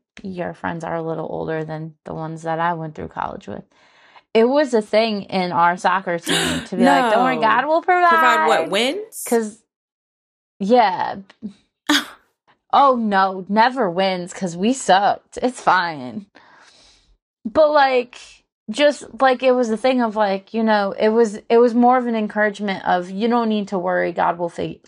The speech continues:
Speaker 1: like, God is there with you through it."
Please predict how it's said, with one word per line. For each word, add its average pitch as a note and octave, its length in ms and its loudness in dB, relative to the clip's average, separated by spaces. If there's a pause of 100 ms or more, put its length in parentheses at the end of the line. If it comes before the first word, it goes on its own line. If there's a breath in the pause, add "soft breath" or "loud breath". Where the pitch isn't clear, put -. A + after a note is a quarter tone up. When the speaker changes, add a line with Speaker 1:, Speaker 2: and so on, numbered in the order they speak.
Speaker 1:
like, F3 320 -2 (760)
God F#3 300 2
is E3+ 220 -6
there E3 240 0
with D#3+ 320 -6
you - 160 -14
through - 400 -12
it." - 260 -18